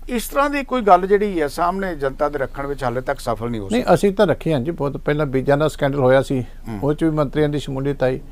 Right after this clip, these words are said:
Speaker 1: ਹੂੰ।
Speaker 2: ਫਿਰ ਆ ਜਿਹੜਾ ਛਪੰਜਾ ਕਰੋੜ ਦਾ ਰੈਵਨਿਊ ਲਾਸ ਆ,
Speaker 1: ਹੂੰ।
Speaker 2: ਇਹਦੇ ਵਿੱਚ ਤਾਂ ਕੈਬਨਿਟ ਦਾ ਔਰ ਮੁੱਖ ਸਕੱਤਰ ਦਾ ਟਕਰਾਅ ਹੋ ਗਿਆ, ਕੈਬਨਿਟ ਨੂੰ ਬਾਈਕਾਟ ਕਰਨੀ ਪਈ,
Speaker 1: ਹੂੰ।
Speaker 2: ਕੈਬਨਿਟ ਦੀ ਮੀਟਿੰਗ।
Speaker 1: ਹੂੰ।
Speaker 2: ਕਿੰਨਾ ਰੌਲਾ ਪਿਆ।
Speaker 1: ਹੂੰ।
Speaker 2: ਤੇ ਬਾਅਦ ਦੇ ਵਿੱਚ ਚੀਫ ਸੈਕਟਰੀ ਨੂੰ ਚੁੱਪ ਕਰਕੇ ਬਦਲਿਆ ਗਿਆ
Speaker 1: ਹੂੰ।
Speaker 2: ਔਰ ਉਸੇ ਚੀਫ ਸੈਕਟਰੀ ਨੂੰ ਚੇਅਰਮੈਨ ਬਣਾਤਾ ਗਿਆ।
Speaker 1: ਹੂੰ।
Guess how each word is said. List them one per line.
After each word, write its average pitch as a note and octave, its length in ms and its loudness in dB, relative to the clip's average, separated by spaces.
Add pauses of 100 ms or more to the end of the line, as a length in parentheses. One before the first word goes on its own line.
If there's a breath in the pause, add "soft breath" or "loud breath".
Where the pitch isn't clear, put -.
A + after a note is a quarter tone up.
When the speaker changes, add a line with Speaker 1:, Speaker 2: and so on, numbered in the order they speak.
Speaker 1:
ਹੂੰ। A2 160 -8 (200)
Speaker 2:
ਫਿਰ D3+ 120 4
ਆ E3 60 6
ਜਿਹੜਾ D#3 200 4
ਛਪੰਜਾ D3 380 4
ਕਰੋੜ D#3 260 2
ਦਾ D#3+ 140 6
ਰੈਵਨਿਊ C#3+ 300 4
ਲਾਸ D3+ 280 6
ਆ, G#2+ 100 0 (160)
Speaker 1:
ਹੂੰ। A2 220 -6 (160)
Speaker 2:
ਇਹਦੇ F3+ 200 6
ਵਿੱਚ G3 240 2
ਤਾਂ G3+ 180 6 (140)
ਕੈਬਨਿਟ F3+ 440 6
ਦਾ F3 220 10
ਔਰ F#3 260 4
ਮੁੱਖ D#3 240 0
ਸਕੱਤਰ F#3+ 380 2
ਦਾ G3 160 8
ਟਕਰਾਅ F3 400 10
ਹੋ F3 120 12
ਗਿਆ, G3 180 8
ਕੈਬਨਿਟ F#3 420 6
ਨੂੰ A3+ 200 0 (120)
ਬਾਈਕਾਟ F#3+ 380 12
ਕਰਨੀ G#3 240 6
ਪਈ, E3+ 240 4
Speaker 1:
ਹੂੰ। - 280 -6
Speaker 2:
ਕੈਬਨਿਟ E3 260 4
ਦੀ D#3+ 100 -2
ਮੀਟਿੰਗ। C3+ 280 -2 (160)
Speaker 1:
ਹੂੰ। A2 160 -4 (320 soft breath)
Speaker 2:
ਕਿੰਨਾ F#3+ 240 10
ਰੌਲਾ G#3 200 12
ਪਿਆ। G3 240 10 (320)
Speaker 1:
ਹੂੰ। A2 240 -8
Speaker 2:
ਤੇ F3 60 4
ਬਾਅਦ E3+ 260 10
ਦੇ G3+ 80 6
ਵਿੱਚ G3+ 260 4
ਚੀਫ F3 200 4
ਸੈਕਟਰੀ F#3+ 280 4
ਨੂੰ F#3+ 120 2
ਚੁੱਪ F3+ 180 -2
ਕਰਕੇ F3 240 4
ਬਦਲਿਆ D3 340 4
ਗਿਆ F#3+ 160 4
Speaker 1:
ਹੂੰ। A2+ 400 -8 (120)
Speaker 2:
ਔਰ F#3 100 4
ਉਸੇ F#3+ 220 10
ਚੀਫ G#3 240 2
ਸੈਕਟਰੀ F#3+ 240 4
ਨੂੰ D3 100 2
ਚੇਅਰਮੈਨ F3 320 4
ਬਣਾਤਾ E3+ 320 2
ਗਿਆ। D3 120 -4
Speaker 1:
ਹੂੰ। A2 200 -6